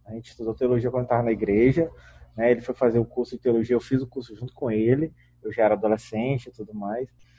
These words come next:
Então eu consigo tanto entender a parte cristã como a parte folclórica,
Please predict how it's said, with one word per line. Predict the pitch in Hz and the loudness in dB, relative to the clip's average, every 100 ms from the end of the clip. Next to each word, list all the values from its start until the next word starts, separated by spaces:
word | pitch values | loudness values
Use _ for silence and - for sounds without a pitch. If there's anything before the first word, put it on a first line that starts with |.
| - - - - - | -20 -20 -20 -10 2
Então | 151 196 | 10 12
eu | 190 | 12
consigo | 196 175 196 | 8 6 4
tanto | 180 220 233 | 6 4 6
entender | 220 180 147 | 4 6 12
a | 143 | 10
parte | 131 123 - | 12 4 4
cristã | - 123 - 139 196 - _ - _ _ | -10 -12 4 6 6 0 _ -20 _ _
como | 156 165 185 202 | 6 8 8 6
a | 196 | 4
parte | 165 160 - | 4 2 4
folclórica, | 202 202 147 151 147 123 110 | 2 6 10 10 10 4 -4